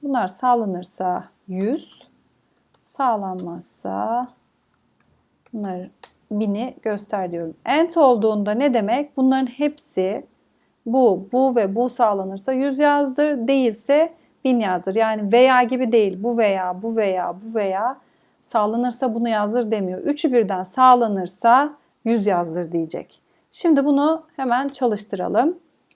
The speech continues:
X'i gördüğünüz gibi, pardon, önce bunu değerlendirdi. Şimdi bu,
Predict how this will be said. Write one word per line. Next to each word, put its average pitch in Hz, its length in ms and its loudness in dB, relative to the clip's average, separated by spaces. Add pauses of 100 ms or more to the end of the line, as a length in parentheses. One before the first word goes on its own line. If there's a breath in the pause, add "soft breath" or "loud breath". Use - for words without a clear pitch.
(100)
X'i 285 600 0 (1000)
gördüğünüz 277 420 6
gibi, 196 160 -4
pardon, 196 320 0
önce 277 600 4 (100)
bunu 254 280 4
değerlendirdi. 180 680 0
Şimdi 226 420 0
bu, 226 340 4